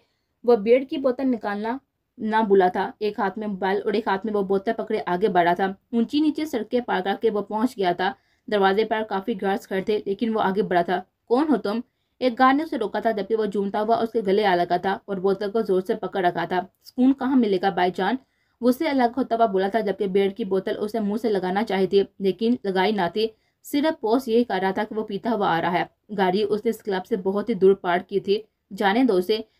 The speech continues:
दूसरे गार्ड ने कहा था। वो मस्किन नजर से उसको देखता हुआ अंदर चला गया था। अंदर कदम रखकर वो ठीक हो गया था, क्योंकि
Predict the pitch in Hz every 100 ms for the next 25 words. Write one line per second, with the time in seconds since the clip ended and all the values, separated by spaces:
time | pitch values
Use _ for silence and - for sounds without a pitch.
0 | _ 202 233 240 320 254 190 196 214 190
1 | 180 202 226 220 208 208 240 233 208 208
2 | 233 226 185 180 208 208 - 202 202 185
3 | 175 190 196 - 214 202 196 202 196 196
4 | 190 190 214 196 202 233 196 180 175 170
5 | 170 - _ _ - 196 196 226